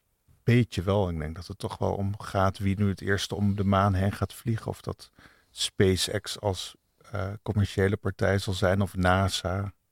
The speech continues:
of misschien de Chinezen. Een beetje wel, maar ik denk niet zo, zo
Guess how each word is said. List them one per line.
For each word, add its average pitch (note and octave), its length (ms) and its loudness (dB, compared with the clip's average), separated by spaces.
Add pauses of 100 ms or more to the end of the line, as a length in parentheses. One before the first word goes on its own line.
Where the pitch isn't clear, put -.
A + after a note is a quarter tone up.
(160)
of - 180 -18
misschien F#2+ 320 -6
de F#2+ 80 -2
Chinezen. G#2 680 -6 (800)
Een F#2 140 -4
beetje F2 420 -2
wel, D#2+ 260 0
maar E2 100 -8
ik E2+ 140 -14
denk F2+ 120 -4
niet F#2+ 240 -2
zo, F#2+ 240 0
zo F#2 400 0